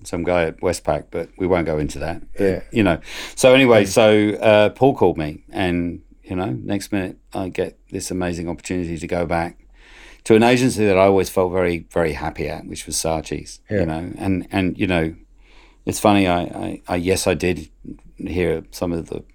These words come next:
Speaker 1: your earlier podcasts, and you mentioned Regan when you talked about the demise, the slow demise of Saatchi's, and, you know, that's a fair comment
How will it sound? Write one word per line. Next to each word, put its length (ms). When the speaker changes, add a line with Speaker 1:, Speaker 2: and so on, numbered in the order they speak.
Speaker 1:
your 420
earlier 300
podcasts, 580
and 80
you 120
mentioned 380
Regan 320
when 100
you 80
talked 200
about 200
the 100
demise, 540
the 80
slow 280
demise 380
of 60
Saatchi's, 580
and, 180
you 140
know, 160
that's 240
a 60
fair 200
comment 440